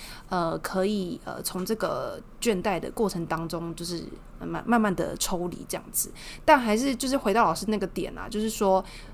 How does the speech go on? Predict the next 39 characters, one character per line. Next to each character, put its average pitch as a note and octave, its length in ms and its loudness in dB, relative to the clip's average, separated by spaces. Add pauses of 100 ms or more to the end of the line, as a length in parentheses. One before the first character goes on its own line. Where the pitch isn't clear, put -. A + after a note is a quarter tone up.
其 A3+ 120 0
实 B3+ 100 2
我 A#3+ 60 4
们 F3+ 140 2
在 A#3 120 6
前 F#3+ 220 2
面 G3 240 4
在 G#3 160 4
发 F#3+ 160 2
生 G3 100 2
这 G#3 120 2
件 G3+ 120 4
事 F#3+ 140 -2
情 E3+ 180 -4
之 E3 160 -4
前， - 380 -4
就 G3+ 160 -2
应 F#3+ 140 -2
该 F3+ 160 0
要 F3+ 180 2
做 F#3+ 180 -2
好 - 380 -2 (340)
好 F3 300 2
的 E3 160 2
预 A#3+ 160 4
防 D#3+ 340 0
跟 F#3 240 0
正 G#3+ 160 4
确 G3 140 -2
的 E3+ 100 0
观 E3 240 -2
念， F3+ 140 -2
让 F3 160 -2
员 D#3 100 -4
工 E3+ 120 -4
他 E3+ 100 -8
们 E3 120 -4
可 D#3+ 120 -8
以 - 80 -8